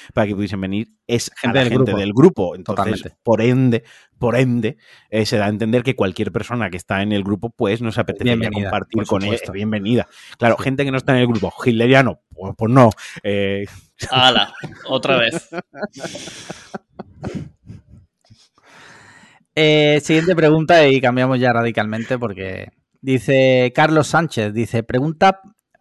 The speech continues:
Speaker 2: Partenón. Me encanta porque, mm, no sé qué va-, ma-, qué variantes vais a dejar ya. Dice, "Elon Musk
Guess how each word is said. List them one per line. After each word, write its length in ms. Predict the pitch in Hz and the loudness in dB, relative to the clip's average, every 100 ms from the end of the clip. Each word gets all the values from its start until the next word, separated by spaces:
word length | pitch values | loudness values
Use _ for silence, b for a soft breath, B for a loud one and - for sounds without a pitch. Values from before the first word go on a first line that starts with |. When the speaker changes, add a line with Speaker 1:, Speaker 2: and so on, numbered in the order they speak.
| - | -6
Speaker 2:
Partenón. 880 | 131 120 120 113 139 104 90 _ _ _ | -4 -2 -2 2 2 0 -6 _ _ _
Me 80 | 113 | -6
encanta 280 | 110 147 175 | -2 -2 0
porque, 300 | 160 131 - - | -2 -4 -8 -14
mm, 420 | 123 113 110 110 | -8 -6 -4 -4
no 120 | 117 | -4
sé 180 | 123 147 | -2 -4
qué 120 | 131 | -4
va-, 140 | 117 123 | -2 -2
ma-, 220 | 127 120 | -2 -4
qué 120 | - | -2
variantes 460 | 127 127 123 127 117 | -2 0 -2 -2 -4
vais 200 | 110 110 | -4 -4
a 60 | 113 | -6
dejar 260 | - 117 | -4 -6
ya. 240 | 113 143 _ B B B B B B B | -4 -6 _ B B B B B B B
Dice, 640 | - 139 127 147 143 143 143 | -4 -2 -2 0 2 2 0
"Elon 280 | 170 185 175 | 2 2 2
Musk 380 | 175 214 - - | 2 0 -2 -16